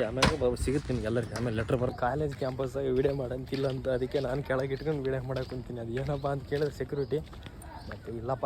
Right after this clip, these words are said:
ಲೆಟ್ರ್ ಬರ್ಸ್ಬೇಕು ಒಳಗೆ ಅಂತ ಹೇಳಿದೆ. ಆ, ತಂಗೆಲ್ಲ ಫೋನ್ ಏನಪ್ಪ ಏನೋ ಮಾಡಕ್ಕೆ ಕುಂತಲ್ಲ ಅಂದ, ಏನಿಲ್ಲಪ್ಪ ಹಂಗೆ ಬಂದೆ ಅಂತಂದೆ. ಕ್ಯಾಮ್ರಾ ಇತ್ತಲ್ಲ ಅಂತ ನೋಡಿ ಹೆಂಚ್ಕೊಂಬಿಟ್ಟಾನೆ, ಏನೋ ಮಾಡಕ್ಕೆ ಕುಂತಾರೆ ಹುಡ್ರು. ಈ ಕಡೆ ಕ್ಯಾಮ್ರಾ ಹಿಡ್ಕೊಂಬಂದ್ಬಿಟ್ರೆ ಬರೀ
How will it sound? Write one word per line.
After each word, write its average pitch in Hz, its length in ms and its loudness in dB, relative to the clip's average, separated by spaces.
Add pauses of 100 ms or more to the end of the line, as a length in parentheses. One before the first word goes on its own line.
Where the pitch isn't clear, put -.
(140)
ಲೆಟ್ರ್ 113 260 -4
ಬರ್ಸ್ಬೇಕು 120 340 -4
ಒಳಗೆ 117 220 -2
ಅಂತ 120 180 -4
ಹೇಳಿದೆ. 117 240 0 (880)
ಆ, 117 40 -8 (340)
ತಂಗೆಲ್ಲ 120 320 -2 (220)
ಫೋನ್ 143 180 -2 (100)
ಏನಪ್ಪ 147 260 -2
ಏನೋ 139 160 -2
ಮಾಡಕ್ಕೆ 139 200 -2
ಕುಂತಲ್ಲ 127 340 -2
ಅಂದ, 117 100 -6 (160)
ಏನಿಲ್ಲಪ್ಪ 120 360 -6 (320)
ಹಂಗೆ 107 260 -6
ಬಂದೆ 117 240 -6 (100)
ಅಂತಂದೆ. 107 380 -10 (260)
ಕ್ಯಾಮ್ರಾ 131 380 0
ಇತ್ತಲ್ಲ 127 380 -2
ಅಂತ 127 100 -8 (100)
ನೋಡಿ 135 140 0
ಹೆಂಚ್ಕೊಂಬಿಟ್ಟಾನೆ, 120 540 -6
ಏನೋ 120 160 -6
ಮಾಡಕ್ಕೆ 113 220 -8
ಕುಂತಾರೆ 113 280 -6
ಹುಡ್ರು. 110 220 -10 (920)
ಈ - 80 -12
ಕಡೆ 135 200 -2
ಕ್ಯಾಮ್ರಾ 143 260 2
ಹಿಡ್ಕೊಂಬಂದ್ಬಿಟ್ರೆ 143 640 2 (520)
ಬರೀ 127 200 6